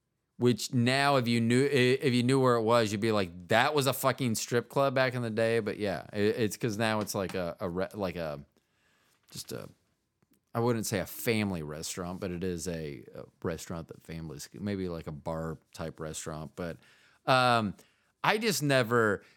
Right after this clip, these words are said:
here's a funny thing. When we moved to Wichita, which Bobby's originally from Wichita, I remember this. We were in her Corolla, her br-, blue Corolla, and,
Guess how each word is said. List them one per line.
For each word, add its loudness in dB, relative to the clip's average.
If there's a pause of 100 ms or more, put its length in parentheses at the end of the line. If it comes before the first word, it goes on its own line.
(140)
here's 6
a 2
funny 2
thing. 0
When 2
we 4
moved 2
to 0
Wichita, 0
which -4
Bobby's 4
originally 0
from -4
Wichita, -4
I 2
remember 4
this. -4
We 4
were 4
in 2
her 2
Corolla, 2
her 0
br-, 0
blue 2
Corolla, -2 (440)
and, 0